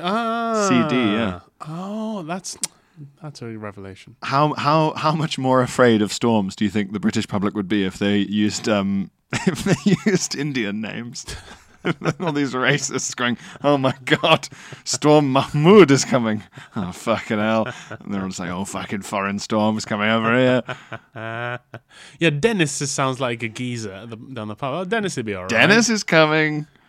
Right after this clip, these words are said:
Speaker 1: He's got a checkered past, but he's harmless now, Dennis.
Speaker 2: Yeah,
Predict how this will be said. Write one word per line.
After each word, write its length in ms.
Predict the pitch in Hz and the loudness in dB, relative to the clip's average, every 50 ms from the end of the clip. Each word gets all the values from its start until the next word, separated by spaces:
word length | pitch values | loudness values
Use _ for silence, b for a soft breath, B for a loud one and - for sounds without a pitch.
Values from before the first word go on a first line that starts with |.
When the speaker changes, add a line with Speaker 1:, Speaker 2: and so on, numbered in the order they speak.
| b b b b _ | b b b b _
Speaker 1:
He's 100 | - 135 | -12 -8
got 140 | - 170 139 | -4 -4 -4
a 20 | |
checkered 340 | 120 - - 151 - 131 110 | -2 -2 -4 -4 -4 -4 -4
past, 380 | - - 185 151 131 135 135 - | 0 2 2 4 4 2 0 -2
but 140 | - 143 151 | -4 -4 -4
he's 100 | 156 139 | -4 -2
harmless 380 | 156 151 139 117 101 - - | -2 -2 -2 -2 -6 -8 -8
now, 260 | 107 101 98 107 120 | -8 -8 -6 -6 -6
Dennis. 460 | 127 110 110 117 127 135 151 - - - | -6 -6 -6 -6 -6 -8 -8 -10 -8 -2
Speaker 2:
Yeah, 220 | - 120 110 98 | 0 0 2 0